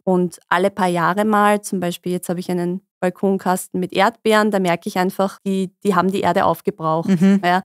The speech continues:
Speaker 1: die nehme ich jetzt raus, äh, schüttel die Erde ab von, von den Wurzeln.
Speaker 2: Ja.
Speaker 1: Die Wurzeln kann man auch ein bisschen ein-, einkürzen, das regt dann das Wachstum auch ein bisschen an.
Speaker 2: Ah, ist ein guter Tipp.
Speaker 1: Ähm,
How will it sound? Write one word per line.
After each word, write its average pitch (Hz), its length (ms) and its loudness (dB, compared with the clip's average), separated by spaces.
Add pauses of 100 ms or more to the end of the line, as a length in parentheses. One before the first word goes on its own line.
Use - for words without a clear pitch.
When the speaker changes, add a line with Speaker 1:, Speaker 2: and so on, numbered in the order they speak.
Speaker 1:
die 190 60 0
nehme 196 180 2
ich 190 120 -4
jetzt - 240 -6
raus, 220 460 2 (320)
äh, 190 160 2
schüttel 220 320 -4
die 190 140 -2
Erde 175 300 2
ab - 160 0
von, 220 420 -2
von 208 220 -6
den 196 180 -4
Wurzeln. 233 460 0
Speaker 2:
Ja. 202 180 2 (180)
Speaker 1:
Die 190 80 -6
Wurzeln 208 280 -2
kann 196 140 -6
man 185 100 0
auch - 60 -8
ein 180 40 -8
bisschen 185 240 -6
ein-, 233 340 0
einkürzen, 220 840 0
das - 280 -8
regt 190 240 -4
dann 190 80 -2
das 190 160 -8
Wachstum 240 400 -4
auch 220 140 -4
ein 214 80 -4
bisschen 202 320 -4
an. 190 320 0
Speaker 2:
Ah, 311 80 2
ist - 160 0
ein 175 80 -4
guter 175 260 -6
Tipp. - 180 -2
Speaker 1:
Ähm, 185 360 -2